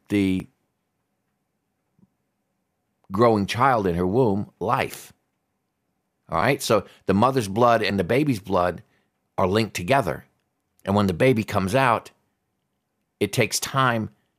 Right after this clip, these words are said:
for, uh, the uterus to repair itself, if you will, her body to repair itself.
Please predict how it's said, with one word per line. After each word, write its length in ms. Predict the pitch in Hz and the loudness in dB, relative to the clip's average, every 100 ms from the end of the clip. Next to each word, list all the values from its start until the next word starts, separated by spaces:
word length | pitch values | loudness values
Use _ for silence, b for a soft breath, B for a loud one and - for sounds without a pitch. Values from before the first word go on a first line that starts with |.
| _ _ _ _ _ _ | _ _ _ _ _ _
for, 560 | - 120 110 104 87 67 _ _ _ _ _ _ _ _ _ _ _ _ _ _ _ _ - | -2 4 6 6 2 -4 _ _ _ _ _ _ _ _ _ _ _ _ _ _ _ _ -4
uh, 340 | 101 82 - - | 0 0 -4 -8
the 120 | 95 | -6
uterus 680 | 98 123 127 107 101 - - _ _ _ _ _ _ - | 0 2 4 4 2 -4 -10 _ _ _ _ _ _ -6
to 100 | 95 | -4
repair 480 | 95 - 131 117 | -4 -2 0 0
itself, 440 | 85 - 80 82 - | -2 -4 -4 -2 -6
if 120 | 71 | -8
you 100 | 73 | -6
will, 340 | 73 76 110 - _ _ - | -2 -2 -4 -12 _ _ -6
her 200 | 90 82 | -4 0
body 340 | 107 135 104 | 0 2 -2
to 120 | - | -4
repair 360 | 82 76 78 69 | -4 -4 -2 -2
itself. 420 | - 73 78 110 | -4 -6 -6 -6